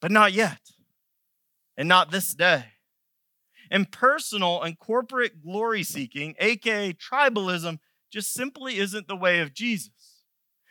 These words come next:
Racism has no place in the kingdom of God. Nationalism has no place in the kingdom of God. Political fighting has no place in the kingdom of God.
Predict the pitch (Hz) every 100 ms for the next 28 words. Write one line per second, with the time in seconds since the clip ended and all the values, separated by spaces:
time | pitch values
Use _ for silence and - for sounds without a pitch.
0 | _ 170 233 269 262 233 233 226 208 226
1 | 196 _ 240 240 208 - 180 175 208 190
2 | 180 180 160 208 135 - _ _ _ _
3 | _ 196 247 254 240 214 190 170 151 135
4 | 156 226 196 226 208 - 247 196 - 202
5 | 208 190 233 220 202 196 170 240 165 110
6 | _ _ _ - 240 277 277 262 240 -
7 | 247 269 269 208 175 202 202 233 240 -
8 | 247 240 175 - 269 254 214 175 170 247
9 | 240 214 196 185 262 185